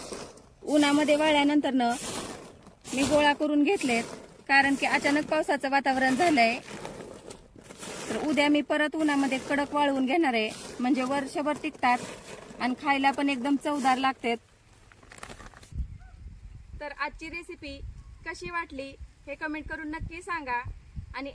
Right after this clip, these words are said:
अशाच माझ्या गावाकडच्या पद्धतीने बनवलेल्या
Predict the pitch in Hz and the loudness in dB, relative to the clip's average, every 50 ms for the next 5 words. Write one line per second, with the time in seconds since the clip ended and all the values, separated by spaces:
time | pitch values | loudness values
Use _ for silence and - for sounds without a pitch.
0 | - 269 302 339 - 330 339 330 330 330 330 294 269 254 247 247 - _ - - | -8 -8 -8 -6 -6 -6 -8 -6 -6 -6 -6 -4 -4 -4 -4 -6 -8 _ -20 -12
1 | 254 277 277 285 285 294 294 330 320 - 339 330 320 339 330 - 311 - 320 294 | -8 -4 -4 -4 -4 -6 -8 -10 -12 -12 -12 -12 -12 -12 -14 -14 -14 -14 -14 -14
2 | 277 294 254 302 285 285 277 269 269 254 247 240 247 | -12 -12 -12 -10 -10 -10 -10 -10 -10 -8 -6 -6 -8